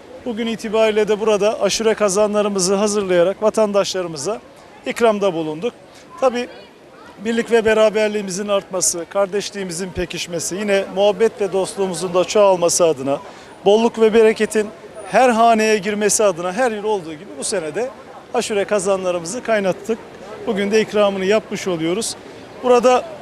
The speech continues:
e, ülkemizin ve kentimizin gerçekten bu bir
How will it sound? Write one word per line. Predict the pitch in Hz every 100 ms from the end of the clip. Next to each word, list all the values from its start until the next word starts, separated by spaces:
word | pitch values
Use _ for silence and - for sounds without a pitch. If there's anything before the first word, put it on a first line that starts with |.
| - - 208
e, | 202 208 202 202 202 - -
ülkemizin | 208 254 247 226 277
ve | 240
kentimizin | 226 233 226 233 214 233
gerçekten | 226 247 240 220 240 233
bu | 220
bir | 226